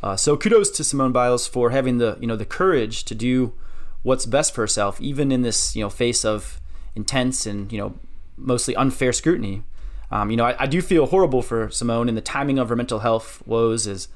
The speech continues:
is really unfortunate, um, not only because it's preventing her from pursuing further Olympic stardom, but al-, it's also preventing, you know, the, that next in line prospective Olympian gymnast from making the trip to Tokyo, you know, which could have been the case had Simone experienced these issues,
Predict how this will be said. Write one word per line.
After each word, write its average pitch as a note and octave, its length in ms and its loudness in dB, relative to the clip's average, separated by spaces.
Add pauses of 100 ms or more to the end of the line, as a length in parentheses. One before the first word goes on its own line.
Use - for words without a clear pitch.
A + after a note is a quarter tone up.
(340)
is A2+ 120 -2
really F3 200 6
unfortunate, C3 680 0
um, G#2 240 -2
not C#3+ 120 2
only F#3 120 0
because B2 240 -6
it's A#2 100 -8
preventing C3+ 360 0
her F3 260 2
from C3 160 -6
pursuing B2 420 -2
further C#3+ 680 2 (100)
Olympic A2+ 300 -4
stardom, A2 380 0
but A#2+ 120 0
al-, C3+ 180 2
it's B2 140 -2
also E3 240 2
preventing, A#2+ 460 0 (480)
you A#2 60 0
know, A2+ 120 4
the, G#2 100 2
that A#2+ 240 0
next C#3 260 -2
in C3 80 0
line B2 280 2
prospective A2+ 500 -2
Olympian A2 540 -2 (340)
gymnast A2+ 460 0
from A2 260 0
making B2+ 200 2
the A2 60 0
trip - 140 -2
to - 60 -4
Tokyo, G#2+ 540 0 (500)
you A2 60 -2
know, A2 120 4
which A#2+ 160 2
could D#3+ 80 2
have D#3 60 4
been C#3 80 2
the B2 80 2
case C3+ 280 2
had G#2+ 180 0
Simone A2+ 240 0
experienced A2+ 420 -2
these A2 120 -6
issues, A2+ 460 -2